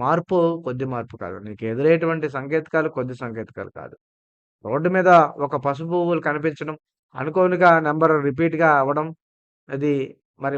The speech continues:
మా మనసులో ఆకస్మికంగా పాత వ్యక్తి గుర్తుకు రావడం, మీ ముందు పావురాళ్ళు, కోయిలలు, పచ్చని ఆకులు పడడం కూడా మంచి మీకు సంకేతకాలే. ఇవి దూరంగా ఉన్నటువంటి వ్యక్తి నుంచి కూడా వచ్చే శుభవార్తలు కూడా ఉన్నాయి. మీ శత్రువుల దృష్టి కూడా దూరం అవుతుంది. ఈ రోజున మీ కలలో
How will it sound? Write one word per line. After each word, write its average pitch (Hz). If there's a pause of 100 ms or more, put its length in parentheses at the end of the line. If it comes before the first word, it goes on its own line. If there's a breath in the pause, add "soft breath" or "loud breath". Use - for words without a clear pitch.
మా 131 (180)
మనసులో 156
ఆకస్మికంగా 165
పాత 143 (100)
వ్యక్తి 165
గుర్తుకు 143
రావడం, 151 (260)
మీ 123 (100)
ముందు 143 (100)
పావురాళ్ళు, 160
కోయిలలు, 151 (100)
పచ్చని 139
ఆకులు 131
పడడం 127
కూడా 127 (180)
మంచి 110
మీకు 107
సంకేతకాలే. 90 (680)
ఇవి 117
దూరంగా 185 (300)
ఉన్నటువంటి 175
వ్యక్తి 151
నుంచి 180
కూడా 175
వచ్చే 175
శుభవార్తలు 160
కూడా 156
ఉన్నాయి. 151
మీ 135
శత్రువుల 160 (100)
దృష్టి 127
కూడా 139
దూరం 113
అవుతుంది. 98 (580)
ఈ 117
రోజున 160
మీ 175
కలలో 165